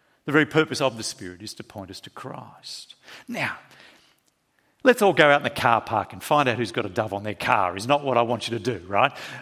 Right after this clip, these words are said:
Um, and if you've got a dove, like, j-, just understand what you, you, you've got the dove to point to Jesus. Yeah. So that's, but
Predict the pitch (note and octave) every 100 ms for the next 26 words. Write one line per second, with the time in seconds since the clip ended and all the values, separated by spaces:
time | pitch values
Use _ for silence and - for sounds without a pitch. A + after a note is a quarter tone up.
0 | - A2+ G#2+ A#2+ - D3 C#3+ D3 G#3 B2
1 | D3+ - F3 B2 A#2+ G2 B2+ A#2+ F3+ E3+
2 | - F#3 - D#3 C#3+ - F#2+ G2+ A2 -
3 | E3 E3 E3+ G#3+ C#3 A#2 A2+ C3 D3+ E3+
4 | B2 G#2+ A#2 - C3 B2+ B2+ D3 G3+ F3
5 | - - - - - _ _ - - F3+
6 | - - - - - E3